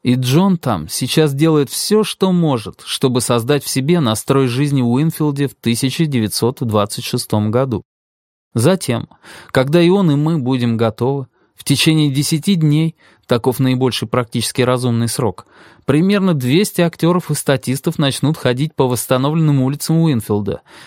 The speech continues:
ездить в старых машинах, сидеть на крылечках в тёплые дни.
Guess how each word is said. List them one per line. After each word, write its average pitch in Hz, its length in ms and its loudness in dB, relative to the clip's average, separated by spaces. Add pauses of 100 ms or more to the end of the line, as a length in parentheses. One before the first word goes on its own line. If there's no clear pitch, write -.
ездить 151 380 0
в - 40 -8
старых 117 340 0
машинах, 131 640 -2 (120)
сидеть 156 340 -2
на 139 120 0
крылечках 120 580 -2
в - 80 -20
тёплые 120 440 0
дни. 110 300 -4